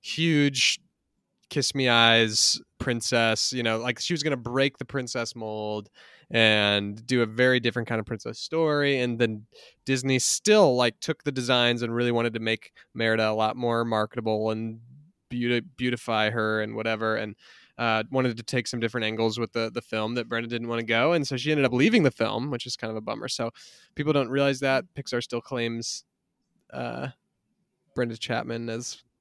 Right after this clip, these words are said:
first, and she did, you know, she, she was the director for a while, but, um, so anyway, it's a very interesting film, very different, and I love the, the theming, the Scottish theming. It's a lot of fun.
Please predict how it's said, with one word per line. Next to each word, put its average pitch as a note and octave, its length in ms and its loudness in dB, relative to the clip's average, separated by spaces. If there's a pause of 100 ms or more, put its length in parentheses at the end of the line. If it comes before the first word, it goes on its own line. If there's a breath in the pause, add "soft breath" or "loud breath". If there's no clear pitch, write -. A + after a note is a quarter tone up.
(240)
first, - 380 -8 (160)
and B2+ 160 -6
she - 140 -8
did, D3 340 -4
you C3 140 -2
know, A2+ 100 -2
she, B2+ 200 -8 (180)
she - 180 -6
was C3+ 180 0
the C#3 60 -10
director A#2+ 300 0
for A#2 140 -6
a A#2 40 -2
while, - 300 -4
but, - 160 -12 (640 loud breath)
um, B2+ 540 4 (400)
so A#2 360 6 (840)
anyway, D3 300 6
it's E3 140 0
a D#3 40 -10
very F#3+ 360 8
interesting F3 500 2
film, E3+ 460 4
very C#3 200 4
different, B2+ 540 -2
and A2+ 540 0
I A#2+ 120 -4
love C#3 340 -2
the, B2 320 2
the A#2 100 -2
theming, A2 500 -4
the A2 80 -4
Scottish A2+ 460 -6
theming. G#2+ 380 -8
It's A#2 120 -14
a - 60 -10
lot A#2 100 -6
of A2+ 80 -10
fun. A#2 280 -8